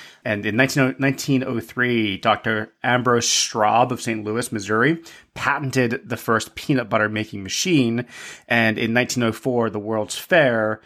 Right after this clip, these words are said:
C H Sumner introduced the concept of mass-produced peanut butter to the public. Before that, it had been this specialized health food in, like, the sanatoriums or these other, um,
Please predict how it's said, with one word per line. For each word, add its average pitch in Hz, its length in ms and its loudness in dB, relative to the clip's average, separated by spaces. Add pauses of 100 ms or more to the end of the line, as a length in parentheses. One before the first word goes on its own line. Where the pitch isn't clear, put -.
(140)
C - 260 0
H - 260 0
Sumner 117 640 2 (240)
introduced 113 680 -4
the 117 100 -8
concept 120 600 0
of 104 80 -8
mass-produced 98 720 -2 (340)
peanut 127 200 4
butter 98 340 2 (120)
to - 160 2
the 110 60 0
public. - 440 -2
Before 117 280 0
that, 107 140 4
it 98 80 -2
had 101 200 -6 (200)
been 104 140 -4
this 98 140 -6
specialized 98 760 -2 (220)
health 123 320 -2
food 101 340 0
in, 92 140 -2
like, 92 160 -2
the - 80 -14
sanatoriums 98 800 0
or 92 400 -4 (300)
these 92 260 -2
other, 90 500 0
um, 87 300 -4